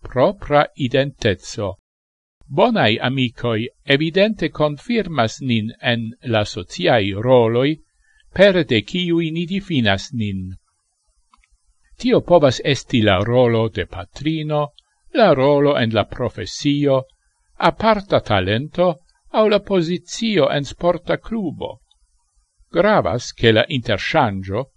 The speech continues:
kun niaj plej intimaj amikoj spronas la memvalorsenton.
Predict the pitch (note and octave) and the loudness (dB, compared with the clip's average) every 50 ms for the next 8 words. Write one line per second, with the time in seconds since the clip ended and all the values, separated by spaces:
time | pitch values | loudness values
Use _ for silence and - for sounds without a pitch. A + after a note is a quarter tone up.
0 | _ _ - A#2 G#2 G2+ G2+ G#2 G2 F#2+ F2+ F#2 - - - D3+ D#3 D3+ C#3+ C3+ | _ _ -4 -4 -4 -2 -2 -2 -2 -2 -2 -4 -8 -6 -2 2 4 4 4 4
1 | A2+ G#2+ - - B2 G2+ G2 G2 - E3 E3 D#3 C#3 B2 A2 G#2 G2+ A2 - - | 4 2 -2 -4 -8 -8 -8 -8 -8 -6 -6 -4 -4 -2 -2 -2 -2 -4 -4 -6
2 | A2+ F#2+ G2 A#2+ C3 B2 - - D3 C#3+ C#3+ C#3+ C#3+ C#3+ _ _ _ _ _ - | -8 -6 -4 -4 -4 -6 -4 -2 0 0 0 0 -2 -6 _ _ _ _ _ -18
3 | - - - - _ - - - - F3+ G3 G3+ G3+ G3 F#3+ E3 - - C#3 A2 | -16 -16 -16 -16 _ -14 -8 -4 -2 0 0 0 0 -2 -2 -4 -2 0 0 0
4 | G#2+ A2+ A#2+ D3 E3 E3+ D3+ C3 G2 F#2 F#2+ A2 C3+ D3 D#3 C#3+ - - - A#2+ | 0 2 0 0 -2 -2 -2 -4 -2 -2 0 0 0 0 0 -4 -8 -6 -2 -2
5 | G2 F#2 F2+ F#2 - - F#2 E2+ D#2+ | -2 -2 -4 -8 -8 -8 -8 -8 -8